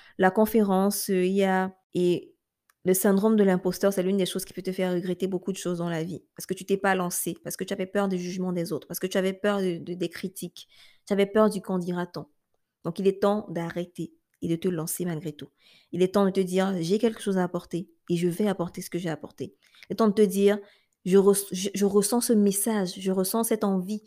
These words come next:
je ressens cette motivation de partager quelque chose aux gens,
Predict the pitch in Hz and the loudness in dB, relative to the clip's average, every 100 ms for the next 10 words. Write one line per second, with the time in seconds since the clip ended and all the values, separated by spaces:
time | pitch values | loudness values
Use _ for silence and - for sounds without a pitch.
0 | _ _ _ _ - 202 196 226 233 214 | _ _ _ _ 4 4 4 2 2 4
1 | 208 202 214 208 196 240 220 196 190 - | 2 2 -2 -2 -2 -2 -2 -2 -4 -2
2 | 190 196 214 214 196 - 202 190 185 185 | -4 -2 -4 -4 -6 -6 -6 -4 -6 -8